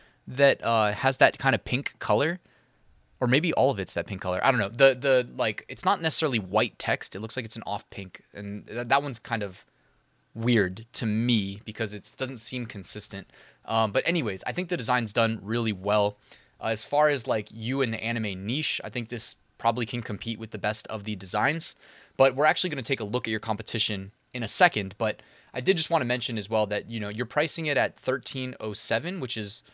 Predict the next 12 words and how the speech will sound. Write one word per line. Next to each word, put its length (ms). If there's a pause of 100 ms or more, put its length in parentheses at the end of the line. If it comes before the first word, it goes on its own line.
(220)
uh, 160
great 400
if 120
you're 80
trying 180
to 60
lock 340
in 200
that 140
first 600
sale. 480 (840)
Now, 360